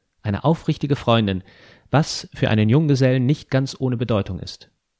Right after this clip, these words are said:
Ich weiß, es hält dich vielerlei von einem Besuch bei uns zurück, wäre aber nicht gerade meine Hochzeit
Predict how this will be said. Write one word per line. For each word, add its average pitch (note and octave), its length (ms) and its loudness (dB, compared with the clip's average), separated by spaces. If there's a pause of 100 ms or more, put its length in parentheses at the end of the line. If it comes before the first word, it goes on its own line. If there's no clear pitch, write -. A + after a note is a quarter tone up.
(340)
Ich - 180 -8
weiß, C#3+ 400 0 (320)
es - 140 -2
hält C#3 140 4
dich B2 140 -4
vielerlei C3+ 480 2
von A2+ 180 -6
einem A2 240 -4
Besuch A2+ 320 0
bei C#3 140 0
uns C#3 220 -6
zurück, C#3 400 -2 (420)
wäre D3+ 380 2
aber C3+ 140 2
nicht C#3 220 -2
gerade A2+ 360 2
meine G2+ 280 -2
Hochzeit - 560 -2